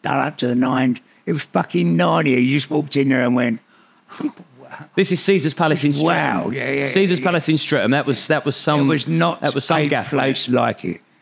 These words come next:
Speaker 1: It was intoxicating.
Speaker 2: Mm.
Speaker 1: You just went in there and went, "Fuck, I'm a man." I'm a
Speaker 2: Yeah.
Speaker 1: bloke.
Speaker 2: And when it went off in there, it went off in there.
Speaker 1: Yeah, but it was a beautiful place.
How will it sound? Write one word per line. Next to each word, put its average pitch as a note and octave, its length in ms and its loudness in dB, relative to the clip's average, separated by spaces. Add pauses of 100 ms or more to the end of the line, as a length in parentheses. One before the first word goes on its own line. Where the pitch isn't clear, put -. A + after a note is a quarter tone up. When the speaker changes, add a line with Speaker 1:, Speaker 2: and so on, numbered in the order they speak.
Speaker 1:
It C3+ 80 0
was A#2 180 -2
intoxicating. A2 1200 -2 (100)
Speaker 2:
Mm. G2 360 2 (220)
Speaker 1:
You G2+ 100 -4
just C3 240 0
went D3+ 160 2
in C#3+ 160 2
there A#2 200 0
and A2+ 160 2
went, A2+ 260 0 (640)
"Fuck, A#2 240 -6
I'm F#2+ 120 -2
a F2+ 60 -4
man." G2 360 0 (600)
I'm - 80 -14
a - 40 -4
Speaker 2:
Yeah. F#2 320 2
Speaker 1:
bloke. B2 220 -6 (180)
Speaker 2:
And C3+ 100 2
when F3+ 100 4
it G3+ 80 0
went G3 140 2
off G3+ 180 0
in B2 100 4
there, C3+ 340 0 (600)
it C3+ 100 0
went B2 180 2
off - 160 -2
in G2 120 2
there. F2 200 0 (460)
Speaker 1:
Yeah, A2+ 80 -2
but B2 140 0
it D3+ 160 0
was D3 100 0
a C#3 40 -2
beautiful C3+ 400 0
place. G2 340 -8